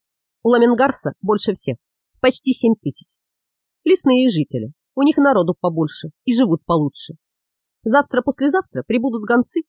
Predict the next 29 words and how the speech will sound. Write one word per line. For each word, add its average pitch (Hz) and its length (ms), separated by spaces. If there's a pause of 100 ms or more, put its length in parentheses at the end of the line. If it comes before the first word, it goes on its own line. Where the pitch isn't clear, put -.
(200)
с - 60
Амадена 160 460 (240)
и 220 80
Ванадена. 147 560 (440)
Тогда 269 220
получим 226 400
все 202 180
данные. 127 540 (920)
Василий 254 400
Бертин 262 340 (320)
заглянул 254 480
в - 20
ноутбук 185 600
и 240 80
вывел 254 260
на 254 140
экран 302 240
сводную 202 440
таблицу 226 460
по 208 140
численности 175 480
населения 196 500 (460)
племен 240 340
хордингов. 139 580 (640)
Там 294 120
еще 294 240
хватало 196 460
пустующих 202 600
граф. 131 220